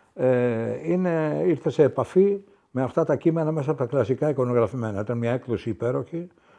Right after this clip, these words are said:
η οποία εν περιλήψει παρουσίαζε τα μεγάλα έργα, όλα τα μεγάλα έργα. Από Ιούλιο Βέρν και Ντίκενς και Ουγκό και οποιονδήποτε άλλο, με και Μολιέρο ακόμα, ξέρω εγώ. Λοιπόν, και οι μνήμες αυτές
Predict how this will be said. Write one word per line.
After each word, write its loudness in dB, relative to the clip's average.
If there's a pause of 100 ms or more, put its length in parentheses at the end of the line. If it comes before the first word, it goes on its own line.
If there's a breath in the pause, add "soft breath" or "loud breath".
(120)
η 2
οποία 8
εν 2
περιλήψει 2
παρουσίαζε 0
τα -2
μεγάλα 0
έργα, -2
όλα 0
τα -4
μεγάλα -6
έργα. -10 (240 loud breath)
Από 2
Ιούλιο 6
Βέρν 4
και 0 (920 loud breath)
Ντίκενς 2
και -2 (260)
Ουγκό 8
και 0 (420)
οποιονδήποτε 0
άλλο, 4
με 0
και -4
Μολιέρο 0 (340 soft breath)
ακόμα, -2
ξέρω -6
εγώ. -8 (440 soft breath)
Λοιπόν, 4
και 4 (800)
οι -4
μνήμες 2
αυτές 0